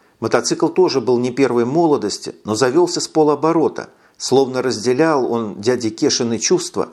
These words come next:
и готов был всячески содействовать. Прибыв на Белое озеро, дядя Кеша браконьеров на месте преступления, конечно, уже не застал,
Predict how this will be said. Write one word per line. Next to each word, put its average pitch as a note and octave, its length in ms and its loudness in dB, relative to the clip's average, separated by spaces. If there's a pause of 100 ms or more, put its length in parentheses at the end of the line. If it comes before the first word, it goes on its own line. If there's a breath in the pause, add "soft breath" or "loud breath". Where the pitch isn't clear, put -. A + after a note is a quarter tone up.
(300 loud breath)
и A2 80 2
готов A#2+ 340 2
был D#3 140 0
всячески B2 540 -4
содействовать. F2 840 -4 (640)
Прибыв D3 440 4
на F#3 140 0
Белое F3+ 400 4
озеро, A#2+ 600 2
дядя E3 340 2
Кеша E3+ 320 0
браконьеров D#3+ 680 0
на D3 100 0
месте D3+ 300 -2
преступления, E3 760 0
конечно, D3+ 500 -2
уже D3 180 0
не D3 120 0
застал, C3 600 -2